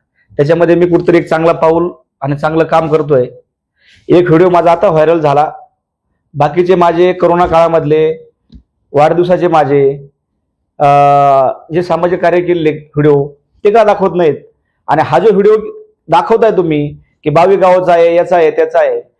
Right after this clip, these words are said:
हा सगळा चुकीचा आहे. हा कुठला व्हिडिओ आहे, कोण माणूस आहे, हा व्हिडिओ केव्हाचा आहे, याची खरी सत्यता पहा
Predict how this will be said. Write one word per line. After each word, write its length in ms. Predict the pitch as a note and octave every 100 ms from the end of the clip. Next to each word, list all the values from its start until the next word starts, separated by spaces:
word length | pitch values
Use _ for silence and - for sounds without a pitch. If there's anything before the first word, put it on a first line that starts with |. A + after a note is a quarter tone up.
| _ _
हा 240 | - F#3 F#3
सगळा 240 | F3+ G3
चुकीचा 440 | G#3+ F3 G3+ F#3+ F3
आहे. 400 | E3 D#3+ - _ _ _
हा 180 | D#3+ D#3+
कुठला 320 | E3 F3 G#3
व्हिडिओ 260 | F3 E3
आहे, 180 | E3 D#3+
कोण 300 | D#3+ F3 G#3+
माणूस 360 | F#3 E3 D3+ E3
आहे, 80 | E3
हा 140 | D3
व्हिडिओ 240 | D#3 F3
केव्हाचा 380 | F3+ F3 F#3 F3+
आहे, 180 | D3+ C3+ D3 _ _ -
याची 180 | D#3 D#3
खरी 160 | E3
सत्यता 480 | G3+ E3+ E3+ D#3+ D#3 - - - _ _ _ _ _ D3
पहा 380 | E3 D3 B2+